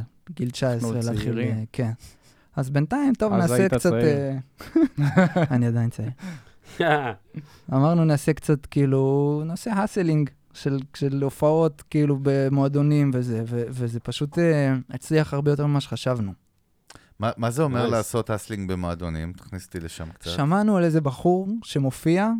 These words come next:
Speaker 1: ומקבל כסף
Speaker 4: אוקיי.
Speaker 1: על הופעה, ו-, ולנו זה היה, כאילו, לא ידענו שזה קורה, חשבנו שאו
Speaker 4: שיש
Speaker 1: שאתה
Speaker 4: מציאות כזאת,
Speaker 3: מה,
Speaker 4: כאילו,
Speaker 3: שחשבתם
Speaker 4: נכון.
Speaker 3: שמה, שמה?
Speaker 1: או שאתה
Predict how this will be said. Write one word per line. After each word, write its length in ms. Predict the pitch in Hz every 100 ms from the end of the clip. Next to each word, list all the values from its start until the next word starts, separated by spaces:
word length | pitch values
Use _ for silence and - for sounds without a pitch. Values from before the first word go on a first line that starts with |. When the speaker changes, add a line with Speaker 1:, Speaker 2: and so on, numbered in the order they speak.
| 214 _ _
Speaker 1:
ומקבל 380 | 135 131 131 151 147
כסף 580 | 147 135 - 98 - - _ _ -
Speaker 4:
אוקיי. 400 | 113 - 87 101 113
Speaker 1:
על 120 | -
הופעה, 420 | 131 - 127 139 120 120
ו-, 80 | 123 117
ולנו 460 | 135 123 131 175 170
זה 140 | 143
היה, 220 | 135 143
כאילו, 520 | 143 - 135 123 113 110 - -
לא 80 | 123
ידענו 260 | 147 156 151
שזה 260 | 135 123
קורה, 340 | - 113 127 135
חשבנו 380 | 110 131 131
שאו 240 | 127 123 127
Speaker 4:
שיש 160 | 117 131
Speaker 1:
שאתה 100 | 127
Speaker 4:
מציאות 380 | 117 120 127 -
כזאת, 340 | 113 92 87
Speaker 3:
מה, 60 | -
Speaker 4:
כאילו, 240 | 107 127
Speaker 3:
שחשבתם 280 | 127 127 131
Speaker 4:
נכון. 100 | 120
Speaker 3:
שמה, 340 | 117 110 110 120
שמה? 220 | 101 107
Speaker 1:
או 100 | 202
שאתה 680 | - 208 165 139 127 117